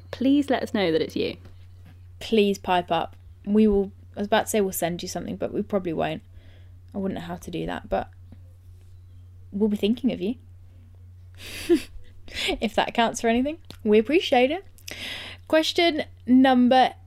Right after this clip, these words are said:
Speaker 2: eight. Also, just so you know, I've still only got one point. <laughs> Small Talk episodes used to have a different name. I know you've got this right. What's the old name?
Speaker 1: Take Five?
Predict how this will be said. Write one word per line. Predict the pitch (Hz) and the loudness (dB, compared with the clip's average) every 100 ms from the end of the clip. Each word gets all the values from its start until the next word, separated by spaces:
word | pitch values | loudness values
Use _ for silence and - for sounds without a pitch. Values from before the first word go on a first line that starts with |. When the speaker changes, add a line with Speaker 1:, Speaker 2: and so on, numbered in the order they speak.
| - | -2
Speaker 2:
eight. | 247 175 - 226 | 0 0 -4 -4
Also, | 226 226 | 2 2
just | - 233 220 | 2 -2 -2
so | 196 | -4
you | |
know, | - 196 - - - | -2 -4 -6 -18 -6
I've | 208 208 | -2 0
still | - 202 | 0 2
only | 196 190 | 2 2
got | 190 - | -2 -4
one | 120 208 | -6 -4
point. | 123 139 - - - - - | -8 -8 -14 -20 -12 -12 -2
<laughs> | 240 - - - - - | -2 -2 -12 -16 -20 -14
Small | - - 381 | -4 4 4
Talk | 370 330 285 | 6 4 2
episodes | 247 233 240 220 | 0 2 2 2
used | 247 - | -2 0
to | 240 | 0
have | 220 | 0
a | |
different | 214 - - | -2 -2 2
name. | 277 294 294 285 - | 4 4 2 2 0
I | |
know | 214 220 | 4 4
you've | 214 | 4
got | 233 | 0
this | 214 220 | 0 2
right. | 214 214 | 4 4
What's | 208 165 | 2 0
the | 233 | 4
old | 214 208 | 4 4
name? | 208 196 220 - - - - - - | 2 2 -2 -6 -18 -20 -20 -20 -6
Speaker 1:
Take | 262 220 | -2 -2
Five? | - 220 269 | -2 -2 0